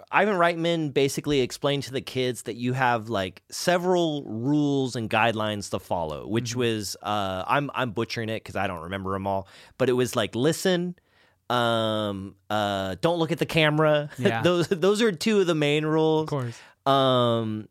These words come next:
Speaker 1: uh, it was just, like, just be quiet. It was just, like, s-, very simple stuff you would tell a kid to, like, knock it out of the park of,
Speaker 2: Yeah.
Speaker 1: like, "We just need you to be right
Speaker 2: That's it.
Speaker 1: there."
Speaker 2: That's it.
Speaker 1: But, but,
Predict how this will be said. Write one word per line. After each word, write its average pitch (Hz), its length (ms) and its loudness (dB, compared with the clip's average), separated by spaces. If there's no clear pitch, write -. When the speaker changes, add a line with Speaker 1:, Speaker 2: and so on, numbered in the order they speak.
Speaker 1:
uh, 120 400 4
it 127 60 2
was 143 160 0
just, 165 200 -2
like, 151 360 0
just - 220 -4
be 196 100 -4
quiet. 113 540 0
It 156 100 -2
was 165 260 2
just, 175 160 -4
like, 170 180 2
s-, - 140 -12
very 190 360 2
simple 160 560 0
stuff 131 340 0
you 135 80 0
would 123 120 -2
tell 123 180 0
a 120 60 -2
kid 113 440 -2
to, 139 140 2
like, 113 320 0
knock 117 320 2
it 113 80 -4
out 104 120 2
of 101 60 -2
the 95 80 -6
park 87 360 -6
of, 101 80 -6
Speaker 2:
Yeah. 139 80 0
Speaker 1:
like, 104 160 -4
"We 151 140 0
just 147 500 -2
need 127 180 -2
you 104 100 -4
to 101 80 -4
be 101 300 -6
right 90 380 -6
Speaker 2:
That's 87 240 -6
it. - 20 -4
Speaker 1:
there." 71 280 -8
Speaker 2:
That's 107 320 -8
it. 90 120 -16
Speaker 1:
But, 160 300 0
but, 139 200 2